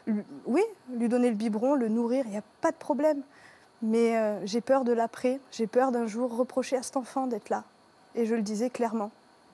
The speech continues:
Je me sentais pas du tout, euh,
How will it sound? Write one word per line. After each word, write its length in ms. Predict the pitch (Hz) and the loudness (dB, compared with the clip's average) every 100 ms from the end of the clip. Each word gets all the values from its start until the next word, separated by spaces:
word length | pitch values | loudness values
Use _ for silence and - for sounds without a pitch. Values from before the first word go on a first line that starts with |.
| - - - - - - - - - | -20 -20 -20 -20 -20 -20 -20 -20 -10
Je 100 | - | 0
me 60 | 240 | 0
sentais 400 | - 254 254 247 - _ - - | 2 0 0 -4 -6 _ -20 2
pas 140 | 311 | 4
du 140 | 269 254 | 4 0
tout, 200 | 285 285 | 0 4
euh, 300 | 254 226 | 4 2